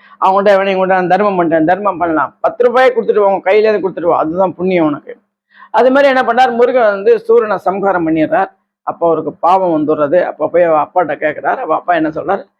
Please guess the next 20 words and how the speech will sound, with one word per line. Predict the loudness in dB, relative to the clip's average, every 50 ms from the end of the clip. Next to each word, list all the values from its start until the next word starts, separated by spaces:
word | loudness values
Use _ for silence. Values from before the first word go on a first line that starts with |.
| _ _ _ _ -12
"நீ | -8 -8 -8
திருக்கடையூருக்கும் | -4 -2 -2 0 0 0 0 0 2 2 2 0 0 -2 -2 -2 -2 -2
பக்கத்துல | -2 -2 -2 -2 0 0 0
உள்ள | 0 0 0 0 0 -2 -4 -6 -12 _ _ _ _ _ _ _
திருவிடைக்கழி | 0 0 2 2 2 2 0 0 0 0 -2 -2 -2 -2
போயிட்டு | -2 -4 -2 -2 0 -2 -2 -2 -2
அந்த | -6 -8 -6 -2 -2
குளத்துல | 0 0 0 -2 -2 -2
ஸ்நானம் | -2 -2 -2 -2 -2 -2
பண்ணிட்டு | -4 -6 -6 -6 -4 -2 -2
நாற்பத்தஞ்சு | -2 -2 -2 -2 -2 -2 -2 -2
நாள் | -2 -2
சிவனை | -2 -2 -2 0 0 0 0 0
வழிபடு, | 0 0 0 -2 -2 -2 -2 -2 -2 -2 -2 -6 _ _ _ _ _
உன்னுடைய | -8 -6 -4 -2 0 -2 -2 -2
பாவங்கள் | -2 0 0 0 0 -2 -2 -2 -2 -2 0
தோஷங்கள் | 0 0 0 0 -2 -4 -2 -2 -2
எல்லாம் | -2 -2 -2 -2 -4 -4
போயிடுங்கிறார்." | -4 -2 -2 -2 -2 -4 -4 -4 -4 -4 -4 -6 _ _ _ _ _ _ _ -10
அதே | -6 -2 -2 0